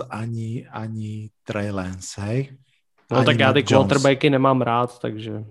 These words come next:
Speaker 1: Tak je to jasné potom. Denis, pre teba tá istá otázka, ja ti ju sťažím. Mňa by zaujímal druhý pick Jets, tvoj vysnívaný. Čiže nezaujíma ma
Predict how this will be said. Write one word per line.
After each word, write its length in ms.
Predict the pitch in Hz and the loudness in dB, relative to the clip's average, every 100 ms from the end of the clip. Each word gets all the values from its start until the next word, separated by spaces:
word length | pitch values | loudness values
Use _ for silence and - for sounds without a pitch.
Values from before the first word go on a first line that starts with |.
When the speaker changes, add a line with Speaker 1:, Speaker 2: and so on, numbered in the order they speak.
| _ _ _ _ | _ _ _ _
Speaker 1:
Tak 160 | 104 104 | -12 -10
je 80 | 101 | -6
to 80 | 98 | -6
jasné 400 | 92 - 104 101 | -6 -6 -8 -4
potom. 400 | - - - - - - - - - - - _ _ | -4 -4 -6 -10 -16 -14 -12 -10 -10 -12 -14 _ _
Denis, 640 | 113 110 135 147 185 180 - | -20 0 6 8 8 6 2
pre 160 | 127 | 2
teba 240 | 127 147 139 | 4 4 4
tá 160 | 123 | 4
istá 240 | 127 123 151 | 4 4 4
otázka, 480 | 139 151 135 151 | 4 2 2 0
ja 160 | 117 113 | 0 0
ti 160 | - 175 | 0 -2
ju 80 | |
sťažím. 800 | 147 - 143 123 120 135 135 139 147 _ _ _ | -2 -4 -2 -2 0 -2 0 -2 -6 _ _ _
Mňa 260 | - 123 127 127 | -8 0 2 4
by 80 | |
zaujímal 560 | 127 127 127 131 131 131 127 127 | 2 4 2 2 2 2 0 -4
druhý 480 | - 123 123 143 175 | -16 -6 0 2 2
pick 240 | - 107 104 | -2 -8 -8
Jets, 560 | 104 113 107 - - | -4 -4 -4 -10 -12
tvoj 240 | - 110 104 | -6 -4 -2
vysnívaný. 720 | 104 - 113 104 101 98 101 101 | -4 -6 -4 -2 -2 -2 -8 -6
Čiže 560 | 110 101 117 110 113 | -6 -2 0 0 -2
nezaujíma 480 | 123 123 143 139 123 | -4 0 0 0 -2
ma 400 | 120 120 - - | -2 -4 -6 -12